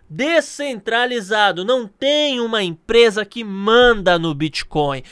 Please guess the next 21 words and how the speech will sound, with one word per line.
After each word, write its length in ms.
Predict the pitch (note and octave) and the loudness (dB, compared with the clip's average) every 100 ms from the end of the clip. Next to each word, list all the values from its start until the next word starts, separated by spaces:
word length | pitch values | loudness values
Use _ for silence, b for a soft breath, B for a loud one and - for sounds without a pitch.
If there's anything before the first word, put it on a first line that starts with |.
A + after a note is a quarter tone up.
| B B | B B
Não 260 | F3+ G3+ F3 | -8 -6 -6
tem 540 | - C4 D4 C#4+ C4+ | -8 -4 0 0 0
um 180 | A3+ G#3 | -2 2
órgão 580 | A3 A#3+ A#3 A3 G3+ G3+ | 6 6 6 4 -2 -4
regulamentador. 1000 | F#3 F3+ F3+ E3+ D#3+ D#3 C#3 C#3 G#3 G3 | -4 -4 -4 -4 -6 -6 -6 -2 0 0
Não 160 | F#3 F#3+ | -4 -6
tem 240 | C4 B3 | -4 -4
o 100 | A#3 | -2
Estado. 680 | G#3+ - - A#3 G#3+ G3 G#3 | -6 -6 -2 2 2 2 -2
Não 120 | A3+ | -8
tem 420 | G3+ A#3+ A#3+ A#3 A3 | -4 -2 0 -2 -2
alguém 640 | G#3+ F#3 A#3+ A#3 A3 G3 B B - | -4 -2 2 2 2 -4 B B -16
declaradamente 840 | D#3+ G3+ G#3 G3+ G3+ G#3 G3+ G3 | -10 -4 -2 -2 -4 -6 -10 -12
que 140 | - A3 | -10 -10
é 60 | |
dono 1000 | E3+ D#3 A3+ B3+ B3 A#3 A3+ G#3+ D3+ D3 _ D3 | -8 4 6 8 6 4 2 4 2 -2 _ -4
do 380 | F3+ G3+ G3 - | 0 2 0 -6
Bitcoin. 680 | D#3+ A3+ - - C#4+ C4 C#3 - - - b b b b b | -12 -12 -8 2 2 2 -4 -16 -20 -20 b b b b b
Existe 600 | F#3 G3 C4 - C#4 B3 | -4 -4 -8 -8 -10 -10
um 180 | G3+ | -2
algoritmo, 760 | A3 A#3+ A#3+ B3 A#3 - C#3+ | 0 2 2 0 -4 -8 -14